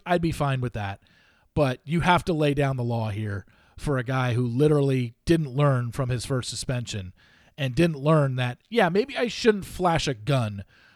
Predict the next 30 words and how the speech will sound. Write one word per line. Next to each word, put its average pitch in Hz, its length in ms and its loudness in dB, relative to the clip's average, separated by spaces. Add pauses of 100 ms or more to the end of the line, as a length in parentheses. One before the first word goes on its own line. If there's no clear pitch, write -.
(100)
when 151 160 0
I'm 135 80 -2
on 135 140 0
an 123 120 -2
Instagram 107 440 -6
Live. 80 420 -14 (160)
Just - 420 2 (160)
outright 170 540 2
stupidity. 143 720 0 (380)
It 147 120 -6
sucks 202 380 4
'cause 156 160 -2
he's 147 160 -2
one 160 160 0
of 143 60 -2
the 135 40 -4
best 156 300 2
young 160 200 0
players 151 360 0
in 139 80 -4
the 135 140 -2
N 135 100 -2
B 131 160 0
A, 123 220 -2 (420)
but - 180 -4
clearly 175 600 6 (1300)
he's 190 180 -2
not 269 180 4
all 247 120 8
there 202 400 6